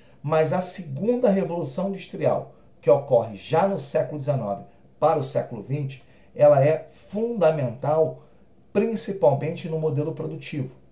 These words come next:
já que nós saímos daquela ideia de somente ter máquinas para que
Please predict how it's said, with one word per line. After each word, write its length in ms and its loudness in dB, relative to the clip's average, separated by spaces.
já 260 4
que 160 -6
nós 220 0
saímos 540 -2
daquela 320 0
ideia 360 -4
de 140 -14
somente 600 -2
ter 360 -8
máquinas 960 -4
para 220 2
que 260 -10